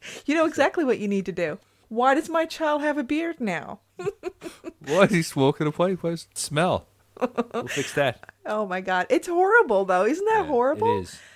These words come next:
Speaker 1: I, there's no good that's gonna come out of putting your baby on a shovel, but
Speaker 2: No.
Speaker 1: this side of the story where if your baby is cranky or needs extra attention, if you give it extra love and extra attention, that actually has a good outcome. It helps parents who get very frustrated.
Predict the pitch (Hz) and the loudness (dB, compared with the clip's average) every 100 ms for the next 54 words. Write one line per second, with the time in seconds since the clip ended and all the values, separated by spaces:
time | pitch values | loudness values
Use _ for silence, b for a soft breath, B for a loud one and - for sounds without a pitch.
0 | B - 226 214 269 294 277 285 277 208 | B -2 -2 0 -2 2 2 2 -2 0
1 | 208 196 - 214 196 - 196 190 185 214 | -2 -4 -6 -4 -4 -4 -2 -2 -4 -6
2 | 190 180 190 185 185 175 - 165 147 175 | -4 -4 -2 -2 -2 -4 -6 -4 -6 -6
3 | - 180 - _ b 110 87 _ _ 277 | 0 0 -2 _ b -14 -16 _ _ 0
4 | - 302 269 220 202 - 196 190 175 180 | 2 2 2 2 0 -2 -2 0 0 0
5 | 180 - 196 196 170 202 202 196 185 - | 0 0 0 0 2 2 2 0 -2 -2
6 | 208 180 185 175 160 170 156 - 185 180 | -4 -4 -2 -2 2 0 -2 -4 -2 0
7 | 160 170 - 175 190 175 175 170 202 202 | -2 -4 -4 -6 -4 -6 -6 -8 -6 -4
8 | 170 196 196 190 - 180 - 190 180 175 | -4 2 2 2 0 -2 -2 -6 -2 -2
9 | 175 156 - 170 165 165 170 170 B B | -4 -8 -6 -8 -6 -8 -8 -10 B B
10 | 240 247 247 240 208 180 180 165 135 - | 6 8 8 4 0 0 -2 0 -2 -6
11 | 117 110 185 - 220 202 196 - 214 190 | -10 -10 -4 -2 0 0 -2 -6 -2 0
12 | 190 - 202 175 208 175 190 175 190 - | 0 -4 -8 0 0 2 0 2 0 -2
13 | 175 - 185 180 175 175 | -4 -2 -4 -2 0 -2